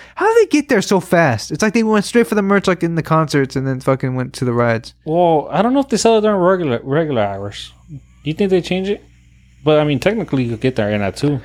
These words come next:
Speaker 1: What do you mean regular hours?
Speaker 2: Like
Speaker 1: Like, during the day?
Speaker 2: Yeah.
Speaker 1: No. There's no way. You know why? Because they're smart.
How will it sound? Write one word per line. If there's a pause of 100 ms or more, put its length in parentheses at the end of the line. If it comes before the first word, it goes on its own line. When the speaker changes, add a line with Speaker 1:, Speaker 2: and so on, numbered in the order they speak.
(800)
Speaker 1:
What
do
you
mean
regular
hours? (520)
Speaker 2:
Like
Speaker 1:
Like,
during
the
day?
Speaker 2:
Yeah. (100)
Speaker 1:
No. (600)
There's
no
way. (580)
You
know
why? (640)
Because (220)
they're
smart.